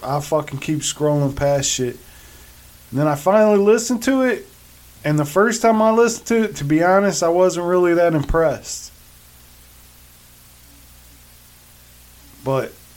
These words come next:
I mean, I listened to it a couple more times, and, I mean, the words make sense to me, but it's not like,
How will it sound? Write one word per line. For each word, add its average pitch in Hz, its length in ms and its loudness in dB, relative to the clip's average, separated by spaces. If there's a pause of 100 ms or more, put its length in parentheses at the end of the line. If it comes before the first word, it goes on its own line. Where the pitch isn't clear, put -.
(1120)
I 127 80 -6
mean, 180 380 0 (300)
I 175 120 2
listened 196 360 2
to 202 100 4
it 185 60 4
a 180 40 0
couple 196 280 0
more 202 240 2
times, 202 440 2
and, 170 120 0
I 165 60 0
mean, 170 240 0
the 156 60 2
words 175 540 2 (180)
make 165 260 -2
sense 180 540 -2
to 170 60 -4
me, 185 240 0
but 151 200 0
it's 139 180 -6
not 160 240 -2
like, 143 360 -4